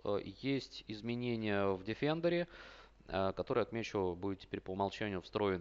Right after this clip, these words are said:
и в серверную операционную систему Windows Server две тысячи шестнадцать. Есть определённые изменения в Smart Screen технологии.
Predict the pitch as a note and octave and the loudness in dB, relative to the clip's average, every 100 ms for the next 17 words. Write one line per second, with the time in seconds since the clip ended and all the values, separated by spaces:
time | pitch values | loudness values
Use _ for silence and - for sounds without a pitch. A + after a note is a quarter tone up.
0 | - G2+ - - G2 F2+ A2 B2 - B2+ | -2 -8 -6 0 2 2 0 -2 -4 -4
1 | - C3+ C3 B2 - - C3 A2+ G#2 G2 | -2 -2 -2 -6 -8 -2 -2 -2 -4 -6
2 | G2 G2 F2+ F2+ F#2+ - G2+ - F#2+ - | -4 -2 -2 -4 -6 -6 -10 -4 -4 -2
3 | C#3 - G2+ C3 G#2+ - G#2+ A2 A2 G2+ | -4 -4 -6 -4 -4 -4 -2 0 0 -2
4 | F#2+ G2 G2+ G2+ F2+ F2 E2+ - F#2+ F2+ | -4 -6 -4 -2 -2 -2 -4 -6 -2 -2
5 | - - C3 D#3+ - C#3 C3+ C3+ C3 C3 | -2 -6 -4 -6 -8 -4 0 2 2 -2